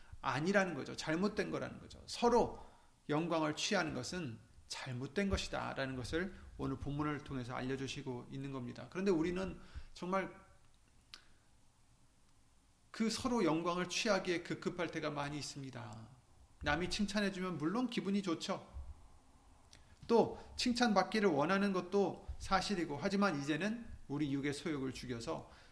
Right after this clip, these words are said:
이제 그런 것도 내려놓으셔야 된다는 것을 성경은 말씀해 주시고 있는 것입니다. 그래서 서로 사람에게 칭찬을 받지 못하더라도 우리가 지금 구해야 될 영광은 하나님께로부터 오는,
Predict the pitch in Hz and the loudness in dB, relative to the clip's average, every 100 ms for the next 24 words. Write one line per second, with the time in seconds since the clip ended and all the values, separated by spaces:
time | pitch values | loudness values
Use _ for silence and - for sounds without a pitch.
0 | - 143 139 - 139 143 131 - 151 196 | -14 -6 -6 -4 -2 -2 -4 -4 -2 -2
1 | - - - 131 139 160 160 131 139 160 | -4 -14 -12 -2 2 2 4 2 2 2
2 | 196 180 170 165 - - 139 131 131 123 | 2 0 -2 -4 -14 -10 -6 -2 -2 -2
3 | 120 117 165 202 - - - 180 165 135 | -6 -4 -4 -6 -8 -18 -10 -6 -4 -4
4 | 127 127 113 - 127 120 110 - 120 123 | -4 -6 -6 -6 -8 -8 -10 -8 -6 -4
5 | 123 - 123 - - 160 175 - 220 208 | -4 -4 -6 -8 -2 -2 -4 0 2 2
6 | 208 - - - - - 233 240 233 220 | 0 -10 -18 -20 -14 0 4 6 6 4
7 | - 262 240 240 220 175 - 160 131 - | 2 0 4 4 6 4 4 0 -2 0
8 | 151 135 120 123 180 143 143 226 247 240 | -2 0 -4 0 0 0 2 4 6 6
9 | 208 202 202 151 - 160 175 214 208 190 | 4 2 2 0 -8 0 4 6 6 4
10 | 165 131 123 123 127 185 123 - - - | 2 0 -2 -2 -2 -2 -4 -10 -20 -20
11 | _ - - - 247 254 247 247 233 233 | _ -20 -12 2 6 8 6 4 4 2
12 | 202 175 165 135 120 | 2 0 -2 -2 -4